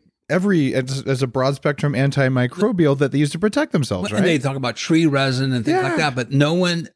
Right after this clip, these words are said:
Speaker 2: you know, in the literature, there was no association that mycelium could help the immune system of bees.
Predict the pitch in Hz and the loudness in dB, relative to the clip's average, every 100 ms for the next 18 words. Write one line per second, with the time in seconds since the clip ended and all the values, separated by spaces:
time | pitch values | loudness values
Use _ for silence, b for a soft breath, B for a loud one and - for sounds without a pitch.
0 | - 143 135 123 107 127 131 147 170 175 | -6 -2 0 0 -2 -2 0 2 0 -2
1 | 143 120 123 127 113 127 143 151 - 151 | -4 -4 -4 -4 -2 0 2 0 0 0
2 | 143 147 143 - 113 107 - B B 135 | 0 -2 -2 -2 -4 -4 -8 B B -4
3 | 123 120 117 143 143 139 131 120 104 123 | 0 0 0 0 0 2 0 0 -2 -4
4 | - 113 110 117 127 - 104 - 98 92 | -4 -2 0 2 0 0 -4 -6 -6 -6
5 | 98 87 - - - | -4 -4 -6 -10 -12